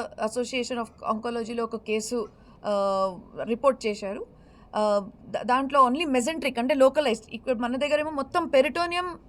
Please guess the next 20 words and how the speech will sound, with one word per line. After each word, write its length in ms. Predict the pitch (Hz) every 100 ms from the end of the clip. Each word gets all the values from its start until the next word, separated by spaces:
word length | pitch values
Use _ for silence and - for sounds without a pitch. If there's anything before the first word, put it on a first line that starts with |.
| -
సార్కోమాలో 600 | 269 262 277 254 240 220
ఉంది, 220 | 214 440 - - -
అక్కడేమో 400 | 226 302 311 311
only 180 | 285 320 277
localized 800 | 285 320 285 - - - -
mesenteric-లోనే 720 | 220 262 262 262 240 233 233 - - -
ఈ 80 | 214
సార్కోమా, 460 | 226 214 226 226 -
ఎవింగ్ 220 | 214 247
సార్కోమా 380 | 240 214 214 208
కనిపించింది. 600 | 208 185 190 - 202 381 - - -
అదేవిధంగా 580 | 226 277 302 311 320 320
టాటా 340 | - 262 311
మెరో-, 360 | 311 294 294 262
మెమోరియల్ 440 | 262 277 277 277
హాస్పిటల్లో 480 | 262 233 247 240 240
కూడా 280 | 240 254 226 - - -
only 200 | 247 311
ప్యాంక్రియాస్‌లోనే 960 | 277 254 285 370 359 339 330 330 311 - 247
ఈ, 280 | 254 233